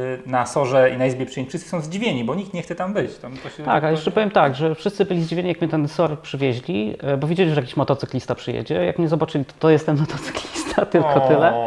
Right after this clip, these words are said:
Speaker 1: rozczarowanie.
Speaker 2: E, także, także wiem, że, wiem, że, e, no, mam bardzo duże szczęście, e, że to się tylko tak skończyło, ale też, e, jakby też tu do was przyszedłem, żeby powiedzieć, że temu szczęściu jednak,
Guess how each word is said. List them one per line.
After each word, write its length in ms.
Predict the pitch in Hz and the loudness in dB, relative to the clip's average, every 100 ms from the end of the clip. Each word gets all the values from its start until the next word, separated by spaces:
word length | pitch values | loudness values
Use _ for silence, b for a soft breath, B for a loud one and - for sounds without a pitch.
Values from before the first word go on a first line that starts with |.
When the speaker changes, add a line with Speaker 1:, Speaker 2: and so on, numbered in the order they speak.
| 113 107 104 120 | 0 0 0 -2
Speaker 1:
rozczarowanie. 540 | 135 139 143 123 - | -4 0 2 2 4
Speaker 2:
E, 300 | 131 131 135 | 6 8 8
także, 600 | 135 156 143 151 160 156 156 | 4 0 0 -2 0 0 0
także 280 | 147 160 | 0 0
wiem, 180 | 156 185 | 2 2
że, 140 | 160 131 | 0 0
wiem, 180 | 175 | 0
że, 500 | 160 160 156 151 143 135 127 139 135 | 2 4 4 4 4 0 0 0 2
e, 60 | |
no, 80 | 147 | 2
mam 280 | 156 147 131 | 2 2 4
bardzo 240 | 151 135 | 2 2
duże 200 | 127 117 | 0 -4
szczęście, 460 | - 117 107 - 117 135 156 - 117 | -6 -6 -6 -4 -2 -2 -4 -8 -6
e, 500 | 110 107 107 107 104 | -4 -2 -2 -4 -6
że 240 | 107 110 | -8 -10
to 140 | - | -8
się 420 | 107 - 113 110 107 _ _ _ | -12 -8 -6 -6 -8 _ _ _
tylko 240 | 127 117 | -8 -6
tak 140 | 123 120 | -6 -6
skończyło, 480 | - 113 139 160 143 | -8 -6 -2 2 4
ale 200 | 143 147 | 4 2
też, 420 | 147 135 - - | 0 -4 -6 -2
e, 400 | 147 143 143 139 143 | 0 4 4 2 0
jakby 200 | 139 160 | -2 2
też 180 | 156 - - | 0 -2 -12
tu 80 | - | -2
do 120 | 156 | 2
was 140 | 156 151 | 2 -2
przyszedłem, 400 | - 156 160 156 | -2 0 0 -2
żeby 160 | 156 | -4
powiedzieć, 480 | 151 147 151 151 147 | -6 -6 -4 -2 -4
że 180 | 147 156 | -2 -2
temu 240 | 156 147 | 0 -2
szczęściu 720 | 139 - 139 131 - 143 143 143 | -2 -6 -6 -6 -6 -2 -2 -2
jednak, 480 | 135 131 135 131 | -2 -2 -4 -8